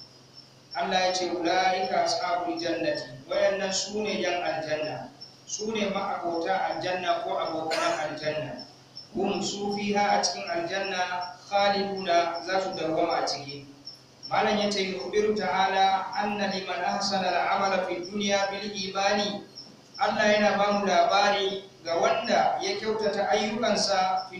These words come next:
dunya, a duniya, bil imani, da imani, sannan kuma wal amali salih, da aiki mai kyau. Ya kyautata ayyukansa da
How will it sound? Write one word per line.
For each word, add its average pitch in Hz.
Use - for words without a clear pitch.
dunya, 202
a 185
duniya, 202
bil 208
imani, 214
da -
imani, 214
sannan 202
kuma 202
wal 185
amali 196
salih, 208
da 175
aiki 202
mai 160
kyau. -
Ya 214
kyautata 226
ayyukansa 202
da 170